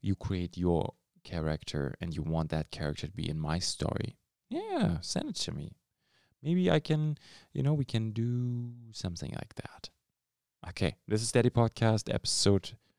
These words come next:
five or six. I think it's f-, oh, I gotta, like, look that up.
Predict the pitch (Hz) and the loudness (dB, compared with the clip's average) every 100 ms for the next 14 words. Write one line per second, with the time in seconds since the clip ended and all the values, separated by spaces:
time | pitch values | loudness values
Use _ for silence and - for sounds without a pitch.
0 | _ _ _ _ _ _ _ _ _ _ | _ _ _ _ _ _ _ _ _ _
1 | 101 - 110 - 82 - - - 98 104 | -2 0 -2 -2 -4 -4 -12 -12 -10 -8
2 | - - - - - - - 95 - - | -8 -10 -12 -12 -10 -8 -8 -8 -10 -8
3 | 76 76 73 - - - - 76 90 | -8 -8 -12 -12 -12 -10 -4 -4 -4